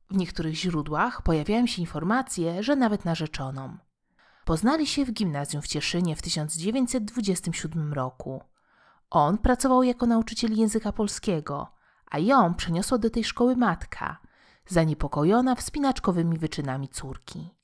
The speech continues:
W czerwcu tysiąc dziewięćset dwudziestego dziewiątego roku Marzena ukończyła cieszyńskie gimnazjum i wróciła do Zakopanego.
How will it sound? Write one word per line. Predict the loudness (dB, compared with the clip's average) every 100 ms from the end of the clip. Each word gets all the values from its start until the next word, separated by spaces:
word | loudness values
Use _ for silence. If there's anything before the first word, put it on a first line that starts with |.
| _ _ _ _ _ -12
W | 4
czerwcu | 6 6 4 2
tysiąc | 4 2 2 2
dziewięćset | 4 6 6 2 -2
dwudziestego | -4 -4 -2 0 -2
dziewiątego | -2 -4 -4 2 6
roku | 6 4 2 4
Marzena | 4 4 4 2
ukończyła | 2 0 -2 0 0 0
cieszyńskie | -2 -4 -2 -4 -6
gimnazjum | -8 -4 0 2 0 -4 -6 -4 -2
i | 2
wróciła | 0 2 2 2
do | 0
Zakopanego. | -2 -2 -2 -2 -6 -8 -8